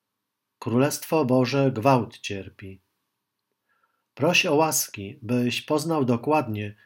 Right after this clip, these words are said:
jakie jest usposobienie Twoje względem sprawy zbawienia. Punkt pierwszy.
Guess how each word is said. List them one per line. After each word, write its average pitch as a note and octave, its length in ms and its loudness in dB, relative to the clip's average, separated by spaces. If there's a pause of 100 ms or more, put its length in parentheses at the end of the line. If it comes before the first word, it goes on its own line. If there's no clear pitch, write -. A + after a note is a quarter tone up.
(340)
jakie D3 340 2
jest C#3+ 280 0
usposobienie C3 840 -2
Twoje C#3 640 2
względem D3 560 -2
sprawy A2 480 -4
zbawienia. F#2+ 760 -4 (2250)
Punkt C#3+ 340 -4
pierwszy. G2 640 -6